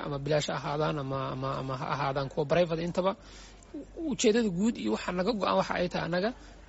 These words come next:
in ardaydaas ay, ay noqdaan kuwo mar walba waxbarashada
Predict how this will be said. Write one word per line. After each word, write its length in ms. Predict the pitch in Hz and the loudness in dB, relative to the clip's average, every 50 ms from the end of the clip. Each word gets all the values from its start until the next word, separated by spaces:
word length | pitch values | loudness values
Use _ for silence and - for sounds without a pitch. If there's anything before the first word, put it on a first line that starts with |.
| - | -6
in 140 | - 202 202 214 | -4 -2 0 2
ardaydaas 440 | - 170 165 160 180 170 160 - - - | 0 0 2 4 6 6 6 4 0 -4
ay, 180 | 190 175 160 160 151 143 - - - - | -6 -4 -4 -2 -4 -2 -2 -4 -4 -2
ay 140 | 214 160 160 151 | -2 -2 -2 -2
noqdaan 380 | 151 - - 180 185 190 185 180 | -4 -4 0 0 2 2 0 -2
kuwo 220 | - - - 170 170 | -6 -4 -2 -2 0
mar 160 | 165 170 175 170 | 0 0 0 0
walba 280 | 160 160 160 151 156 165 | 0 0 0 0 0 0
waxbarashada 680 | 151 - - 156 139 139 147 147 - - 190 185 190 | 0 -2 -4 -6 -4 -4 -4 -4 -2 0 0 0 0